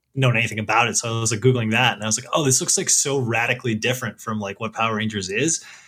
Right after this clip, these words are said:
So I got so curious about it, and I saw the <laughs> D V Ds on Amazon for, like, thirty-five dollars of, like, for the whole season. I was like, "Well, let's check it out." What, you know? And, like, I, I know my,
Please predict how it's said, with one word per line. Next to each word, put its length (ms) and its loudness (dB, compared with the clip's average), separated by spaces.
So 160 2
I 120 2
got 200 2
so 200 0
curious 400 4
about 200 0
it, 40 -2
and 80 -6
I 60 -2
saw 240 0
the 80 2
<laughs> 80 0
D 60 2
V 80 2
Ds 240 2
on 100 -4
Amazon 420 0
for, 120 -10
like, 160 -4
thirty-five 640 0
dollars 400 0
of, 60 -4
like, 260 0
for 60 0
the 60 6
whole 200 6
season. 340 0
I 60 2
was 80 2
like, 180 0
"Well, 180 6
let's 180 0
check 200 0
it 60 4
out." 220 2
What, 260 0
you 80 2
know? 140 4
And, 200 4
like, 340 2
I, 240 6
I 40 6
know 180 8
my, 240 6